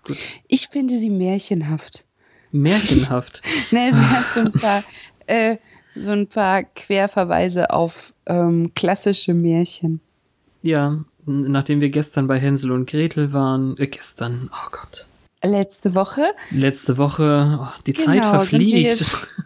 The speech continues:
Speaker 2: <laughs> sind wir jetzt bei Rotkäppchen, allerdings kommen keine Großmütter vor.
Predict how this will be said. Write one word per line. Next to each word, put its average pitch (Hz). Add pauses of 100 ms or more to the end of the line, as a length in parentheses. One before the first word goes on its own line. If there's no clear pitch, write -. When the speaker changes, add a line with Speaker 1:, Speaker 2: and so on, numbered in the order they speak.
Speaker 2:
<laughs> 254
sind 214
wir 247
jetzt 254
bei 220
Rotkäppchen, 262
allerdings 226
kommen 226
keine 226
Großmütter 202
vor. 165